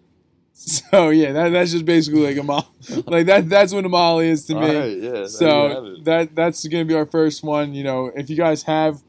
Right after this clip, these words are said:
Speaker 1: you know, mollies in your life, send them in. You know, like, <laughs> I'll love to read 'em. Um, but yeah, that, that was the one I had. Was there anything else you had to say before I got to get
Speaker 2: No,
Speaker 1: to know
Speaker 2: no, I
Speaker 1: us?
Speaker 2: mean, I was just thinking maybe you could put out, like, on Twitter, like, the definition of a molly,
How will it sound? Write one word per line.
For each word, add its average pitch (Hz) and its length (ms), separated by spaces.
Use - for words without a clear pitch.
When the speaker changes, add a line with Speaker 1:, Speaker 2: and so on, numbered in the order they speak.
Speaker 1:
you 151 100
know, 139 120
mollies 147 420
in 151 80
your 151 140
life, 160 200
send 220 280
them 156 120
in. 120 200
You 147 140
know, 147 160
like, 143 220
<laughs> - 120
I'll 185 120
love 170 300
to 165 140
read 156 280
'em. 151 160
Um, 127 540
but 143 280
yeah, 143 260
that, 131 220
that 139 160
was 131 160
the 139 60
one 135 220
I 131 120
had. 127 380
Was 147 160
there 147 100
anything 143 260
else 131 200
you 139 80
had 127 100
to 123 40
say 160 260
before 139 280
I 127 40
got 120 160
to 127 100
get 123 100
Speaker 2:
No, 107 140
Speaker 1:
to 127 100
know 131 80
Speaker 2:
no, 139 80
I 139 80
Speaker 1:
us? 135 40
Speaker 2:
mean, 101 120
I 104 40
was 104 140
just - 80
thinking 101 220
maybe 98 200
you 92 60
could - 120
put 104 120
out, 95 220
like, 90 240
on 87 340
Twitter, 92 380
like, 90 200
the 90 60
definition 95 600
of 92 180
a 101 40
molly, 107 500